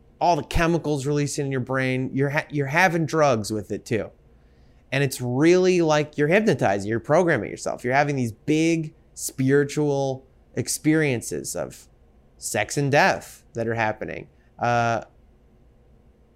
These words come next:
and not just that, but you and this other person coming together, even if it is just spiritual, intellectual, even if there's no physicality, no love, it creates a sum that is greater than the parts.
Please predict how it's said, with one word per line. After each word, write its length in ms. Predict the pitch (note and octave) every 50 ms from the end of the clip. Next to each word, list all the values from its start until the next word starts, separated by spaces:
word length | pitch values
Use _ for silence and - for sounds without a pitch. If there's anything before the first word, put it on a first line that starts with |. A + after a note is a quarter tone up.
| _ _ - - _ _ _ _ _ _ _ _ _ _ _ _ -
and 140 | C#3+ C#3+
not 180 | D3+ E3 F3+ E3+
just 280 | - E3 C#3+ - - -
that, 440 | F3 F#3+ F#3+ E3 C#3+ B2+ G2+ - - _ _ _ _ -
but 100 | B2 C3
you 300 | C3+ C3+ E3 F#3 F#3+ F#3
and 140 | E3+ D#3+
this 180 | D3 C#3 - - -
other 280 | C3+ D3 C#3+ D3+ C#3+ C#3+
person 800 | C#3+ - - F#3 F#3+ G3 F#3 - - - A#2 A2 A2+ A2 A2+ A2+
coming 380 | - - C#3 C#3 C#3 C3+ C3
together, 680 | C3 B2 - D#3 D#3+ E3 D3 C3+ A2+ A2 A2+ G#2+ - -
even 220 | C#3 D#3+ E3+ F#3
if 120 | F#3 E3 D#3
it 80 | D3+
is 180 | C#3 C#3+ C#3 C3
just 400 | - C#3 C3+ B2+ C3 - - _ _ _ _ _ _ _ _ _ _ _ - _ _ _ _ _ _ _ -
spiritual, 540 | - - - - D3+ D3+ C#3+ C#3+ D3 C#3 C3+
intellectual, 340 | C3+ B2+ B2+ C3+ C3+ - D3
even 120 | C#3 D#3+
if 60 | E3
there's 140 | D3 C#3 B2+
no 160 | C#3 E3 G#3+
physicality, 600 | A3 - C#3 G#2+ G2 G2 - A#2 G2 C2+ - G2+
no 140 | A2 G#2+ G2
love, 380 | F#2 G2+ G#2 G2+ G2 G#2+ B2 - - - - _ - _ - _ _ _ - _ _ _
it 120 | - C3 -
creates 800 | - - D3+ D#3+ D#3 D#3 D#3+ E3+ E3+ E3+ - - - - - - _ _ _ _ _ _ _ _ _ _ _ _ _ _ _ _ _ _ _ _
a 80 | C#3 C3
sum 560 | - - - - - E3 D#3+ D#3+ D#3+ D#3+ D#3
that 120 | D3 C3+
is 120 | B2+ A#2+ A2
greater 420 | - B2+ B2+ C3 C3+ C#3 C3+ C3+
than 140 | A#2+ A#2+ A#2+
the 80 | A2+
parts. 640 | F#2+ - - A#2+ A2 G#2+ F#2+ - - - - -